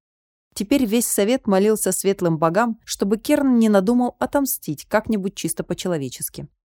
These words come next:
Например, не намекнул бы королевским магам об оскорблении. «Мы еще посмотрим,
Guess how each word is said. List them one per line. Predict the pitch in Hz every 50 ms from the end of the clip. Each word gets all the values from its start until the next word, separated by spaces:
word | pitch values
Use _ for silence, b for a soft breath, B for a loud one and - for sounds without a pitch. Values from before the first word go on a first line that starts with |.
| _ _
Например, | - 190 202 196 - 220 214 226 277 302 277 - _ _ _
не | 285 320
намекнул | 311 302 294 285 269 - - 277 302 262
бы | 247 277
королевским | - - 269 247 220 233 247 - - - 269
магам | 240 185 156 156 160 160 147 151 156 - - _
об | 165 151 151
оскорблении. | 151 - - 156 147 139 143 143 143 143 143 139 139 147 - _ _ _ _ _ _ _ _ _ _ _ _ _ _ _ _ _ _ _
«Мы | - 170 165 170
еще | 165 - -
посмотрим, | - 294 - - - 151 143 135 139 - - 175 170 147 -